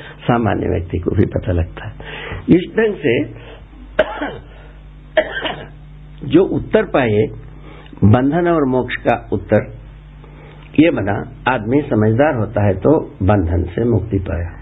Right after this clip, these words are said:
यहाँ आ गए हम। और समझदार हो कैसा? उसके लिए जब देखी हुई बात को यदि हम ज-, देखा,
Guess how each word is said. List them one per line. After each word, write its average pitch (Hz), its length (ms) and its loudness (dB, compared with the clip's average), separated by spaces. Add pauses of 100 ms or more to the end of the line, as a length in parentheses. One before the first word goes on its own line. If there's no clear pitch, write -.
(1300)
यहाँ 113 220 2
आ 107 60 -2
गए 110 200 0
हम। 107 240 -2 (880)
और 143 120 0
समझदार 123 520 -2
हो 127 200 0
कैसा? 160 380 -2 (640)
उसके 233 380 2
लिए 180 180 4
जब 123 320 0 (260)
देखी 185 380 4
हुई 175 220 8
बात 117 320 4
को 143 300 4
यदि 135 120 4
हम 139 200 6
ज-, 139 60 4
देखा, 117 640 2